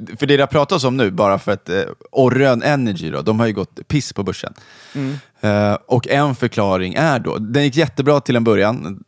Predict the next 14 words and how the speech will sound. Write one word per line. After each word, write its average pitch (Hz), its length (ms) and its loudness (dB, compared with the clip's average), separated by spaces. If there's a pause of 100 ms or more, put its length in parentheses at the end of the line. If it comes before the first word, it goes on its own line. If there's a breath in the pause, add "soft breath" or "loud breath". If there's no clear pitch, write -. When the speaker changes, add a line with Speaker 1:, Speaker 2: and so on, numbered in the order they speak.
(140)
Speaker 1:
eh, 101 220 -2
när 101 160 0
de 98 120 -2
här 95 120 -2
då, 85 280 -6 (300)
alltså 110 180 -2
de, 120 280 0
det 120 100 -2
blev 131 160 4
ju 127 60 2
nytt 123 220 0
namn 110 400 0
och 98 160 -2
ny, 98 240 -2